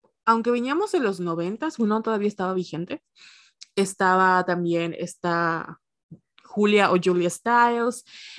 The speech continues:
eh, empezaba Anne Hathaway. Entonces, eh, que en los dos mil como que se construye esta base para nosotras millennials de casi treinta y de,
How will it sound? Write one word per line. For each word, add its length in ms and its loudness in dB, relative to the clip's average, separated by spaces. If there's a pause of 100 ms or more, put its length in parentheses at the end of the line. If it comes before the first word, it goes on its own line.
(140)
eh, 340 6
empezaba 960 4 (1200)
Anne 240 0
Hathaway. 520 2 (280)
Entonces, 720 0 (1500)
eh, 220 -2 (100)
que 100 2
en 100 4
los 200 2
dos 180 2
mil 300 0
como 180 -4
que 100 -8
se 80 -4
construye 560 0
esta 220 -2
base 280 0
para 180 -2
nosotras 400 -4
millennials 720 0
de 100 -4
casi 260 -4
treinta 500 -2 (180)
y 180 6
de, 300 2